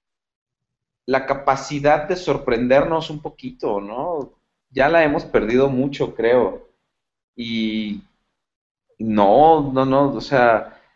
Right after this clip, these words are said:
también muchas veces, este, eso se me hace el, el spam, este, y lo que estábamos diciendo hace rato también de, del que hace los videos, que es que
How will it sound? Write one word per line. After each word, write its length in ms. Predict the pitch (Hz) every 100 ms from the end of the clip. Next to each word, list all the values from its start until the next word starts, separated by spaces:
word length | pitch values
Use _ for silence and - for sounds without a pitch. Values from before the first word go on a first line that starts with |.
| _ - -
también 420 | 151 - 208 226
muchas 340 | 226 220 214
veces, 640 | 202 214 208 208 - - -
este, 760 | 131 135 - 120 117 110 110 104 -
eso 180 | 143 185
se 140 | 170
me 100 | 127
hace 580 | 139 - 147 117 104 - _ _ _
el, 380 | 104 117 104 95
el 180 | 117 113
spam, 640 | - - 139 143 139 123 - - - _ _
este, 600 | 101 107 - 110 107 101
y 60 | 107
lo 80 | 123
que 60 |
estábamos 400 | - 170 175 151
diciendo 360 | 123 156 151 156
hace 220 | 156 147
rato 340 | 139 139 143 135
también 680 | 120 120 135 139 131 127 _ _ _ _
de, 600 | 113 117 113 107 101 104
del 200 | 110 117
que 140 | 123
hace 640 | 123 143 175 139 123 113 113
los 300 | 113 113 117
videos, 640 | 117 123 139 135 120 -
que 120 | - 113
es 140 | 113
que 420 | 113 110 107 107